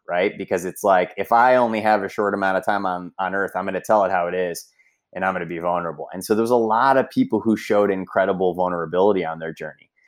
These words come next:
Like, just making sure everyone knew what they were going through and being able to have conversations with people they didn't, they weren't able to, and being able to,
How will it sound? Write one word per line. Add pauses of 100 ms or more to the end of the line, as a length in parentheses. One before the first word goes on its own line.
(120)
Like,
just
making
sure
everyone
knew
what
they
were
going
through
and
being
able
to
have
conversations
with
people
they
didn't, (140)
they
weren't
able
to,
and
being
able
to,